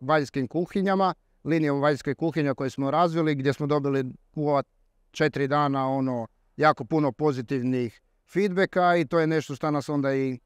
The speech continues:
jednostavno gura, gura dalje u taj razvoj i razvijanje još jedne ovako nekakvog našeg tog brenda, ali evo, tu da budemo nekako dio sce-, sve ove hrvatske scene.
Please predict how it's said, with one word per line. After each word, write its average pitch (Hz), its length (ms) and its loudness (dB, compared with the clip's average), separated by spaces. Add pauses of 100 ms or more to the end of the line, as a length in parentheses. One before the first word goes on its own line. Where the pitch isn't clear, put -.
(100)
jednostavno 139 540 -2
gura, 135 400 0 (380)
gura 151 320 2
dalje 156 580 2
u 143 140 -2
taj 139 280 0
razvoj 143 520 0
i 139 80 0
razvijanje 135 540 0
još 135 240 -2
jedne 131 220 -2
ovako 127 280 -4
nekakvog 123 460 -4 (320)
našeg 143 420 0
tog 135 260 -2
brenda, 160 480 2
ali 143 440 2
evo, 127 400 -4
tu 131 180 -4
da 131 100 0
budemo 139 380 0
nekako 135 360 -2
dio 135 280 0
sce-, - 280 -6
sve 131 260 -2
ove 123 260 0 (340)
hrvatske 131 800 0
scene. 113 500 -2